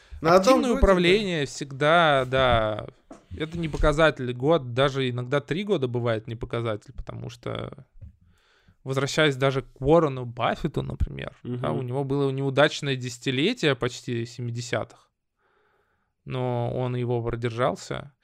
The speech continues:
Speaker 2: Кстати, я знаю, что, я, я не помню, высказывал ли я эту мысль,
Speaker 1: М.
Speaker 2: а, по Баффету. Насколько он везунчик? Я говорил, нет? Ну, то есть начать инвестировать в каких там в пятидесятых годах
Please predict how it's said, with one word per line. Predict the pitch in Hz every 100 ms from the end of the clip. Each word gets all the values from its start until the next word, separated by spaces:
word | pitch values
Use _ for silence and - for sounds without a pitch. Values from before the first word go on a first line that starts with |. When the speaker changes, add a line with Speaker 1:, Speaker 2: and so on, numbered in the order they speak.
| -
Speaker 2:
Кстати, | - - 175
я | 175
знаю, | 151 254
что, | - 156
я, | 135 143
я | 151 147
не | 175
помню, | 202 156
высказывал | 135 - 180 165 139 131
ли | 123
я | 127
эту | 123 127
мысль, | 147 240 143 -
Speaker 1:
М. | 143 131 120 _ _
Speaker 2:
а, | 71 -
по | 135
Баффету. | 135 127 - 120 - - _ _ _ _ _ _
Насколько | 139 - 214 208 190
он | 160
везунчик? | 156 147 131 120 - - _ _ _ _
Я | -
говорил, | 127 147 226 285
нет? | 160 220
Ну, | 151
то | 139
есть | 147 -
начать | 160 - 202 175
инвестировать | 147 151 - 190 151 127
в | -
каких | - - 160
там | 135
в | 120
пятидесятых | - - 160 170 - 156 131
годах | 123 127 170 269